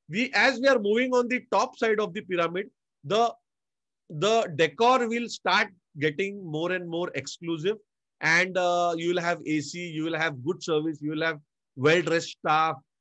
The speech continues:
you will have well-mannered service. So budget is around sixty to ninety lakh rupees. It might go above that also,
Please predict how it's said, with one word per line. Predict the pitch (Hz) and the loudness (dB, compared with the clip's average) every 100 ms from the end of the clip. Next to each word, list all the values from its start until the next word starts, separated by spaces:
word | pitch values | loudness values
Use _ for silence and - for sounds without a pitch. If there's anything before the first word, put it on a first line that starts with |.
| _ - | _ -8
you | 143 | -4
will | 165 | -2
have | 165 160 151 | 0 0 -2
well-mannered | 131 123 170 170 147 147 180 | -6 -2 -2 0 0 2 0
service. | 170 160 147 156 139 - _ _ | 0 -2 -2 -4 -8 -18 _ _
So | - | -6
budget | 175 180 247 262 | 0 2 2 2
is | 240 | 2
around | 240 240 | 4 2
sixty | - 180 - 240 | -2 -8 -4 -4
to | 247 | 0
ninety | 202 180 202 | 0 0 0
lakh | 214 190 | 0 0
rupees. | 196 208 | -4 -4
It | 196 180 | -6 -4
might | 214 208 | -4 -4
go | 170 190 | -2 -2
above | 151 175 175 | 2 0 2
that | 156 147 | 0 0
also, | 131 123 226 | -4 -6 -12